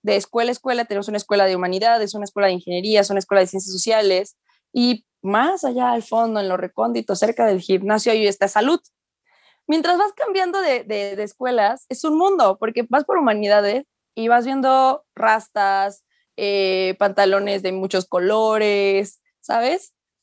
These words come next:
Pero te vas acercando a ingenierías y entonces empieza a ver, a ver playeras de equipos de fútbol, jeans, tenis, ¿sabes? Y entonces te vas para sociales y ahí es donde te encontrabas a Cari de taconcitos, blusita, pantalón de vestir, la cosa.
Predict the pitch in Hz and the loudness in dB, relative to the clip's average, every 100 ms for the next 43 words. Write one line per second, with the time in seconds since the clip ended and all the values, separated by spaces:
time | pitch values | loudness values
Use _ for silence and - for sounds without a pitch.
0 | _ 247 240 262 330 359 294 269 269 254 | _ -2 0 0 0 0 -2 -2 -2 -4
1 | 233 233 254 254 226 226 220 220 220 208 | -2 -2 -2 -6 -8 -6 -4 0 2 2
2 | 220 208 214 208 220 202 208 202 196 185 | 2 2 0 0 0 2 2 2 0 -4
3 | 190 196 185 185 180 175 202 214 208 208 | -4 -4 -2 -2 -4 0 2 4 4 4
4 | 202 196 196 196 _ _ _ - 190 220 | 4 2 0 -4 _ _ _ -8 -2 0
5 | 214 208 208 202 202 202 208 - - 202 | 0 0 0 -2 -2 -4 -6 -8 0 4
6 | 202 202 202 196 196 190 190 202 208 240 | 4 2 0 0 -2 -2 -2 2 2 2
7 | 415 _ _ _ _ - 208 247 269 262 | -2 _ _ _ _ -6 -2 0 0 2
8 | - 262 277 392 320 240 226 269 269 233 | 2 2 2 0 0 -2 -6 -4 -2 -2
9 | 208 220 370 _ _ _ 226 247 240 277 | -6 -8 -12 _ _ _ 0 2 2 0
10 | 302 - 208 233 240 220 202 220 233 214 | 0 -2 0 2 2 0 0 0 2 -2
11 | - 180 185 190 - 220 208 - 202 202 | -4 -4 -4 -4 -6 -8 -4 2 4 4
12 | 196 196 190 185 185 202 196 196 - 190 | 2 0 0 0 0 -2 0 -2 0 2
13 | 185 185 185 185 185 180 185 185 190 190 | 4 2 0 -2 0 0 2 2 0 -2
14 | 190 185 180 175 175 - 214 214 214 214 | -8 -4 0 0 -2 -6 -4 0 0 0
15 | 214 190 170 - 202 208 202 202 196 196 | 0 0 -2 0 0 0 0 0 2 0